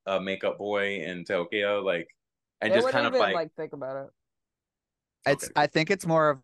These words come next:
Speaker 3: like, American and also, like, not white. <laughs>
Speaker 2: Yeah,
Speaker 3: So,
Speaker 2: exactly. Yeah.
Speaker 3: yeah. Uh,
Speaker 1: Yeah, I've already
Speaker 3: that's,
Speaker 1: been
Speaker 3: that's,
Speaker 1: told,
Speaker 3: yeah.
Speaker 1: I've already been told, like, by my one friend Rico, and, and he's black. He's like a brother to me.
Speaker 3: Mm.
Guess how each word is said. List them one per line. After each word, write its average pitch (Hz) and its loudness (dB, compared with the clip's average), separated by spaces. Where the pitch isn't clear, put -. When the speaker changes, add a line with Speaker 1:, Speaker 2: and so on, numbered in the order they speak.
Speaker 3:
like, 113 4
American 120 2
and 113 -8
also, 107 -2
like, 98 -2
not 101 -6
white. 78 -4
<laughs> 175 -2
Speaker 2:
Yeah, 185 0
Speaker 3:
So, - -
Speaker 2:
exactly. 143 6
Yeah. 143 0
Speaker 3:
yeah. 90 0
Uh, 131 2
Speaker 1:
Yeah, 127 6
I've 131 2
already 160 6
Speaker 3:
that's, - -4
Speaker 1:
been 147 0
Speaker 3:
that's, 135 4
Speaker 1:
told, 135 -2
Speaker 3:
yeah. 95 -6
Speaker 1:
I've 113 2
already 135 0
been 120 -6
told, 113 0
like, 104 -2
by 95 -2
my 92 -6
one 92 -10
friend 92 -6
Rico, 95 0
and, 90 -6
and 101 -8
he's 117 -2
black. 87 -2
He's 98 -12
like 92 -4
a 82 -12
brother 78 -8
to 85 -20
me. 78 -16
Speaker 3:
Mm. 104 -10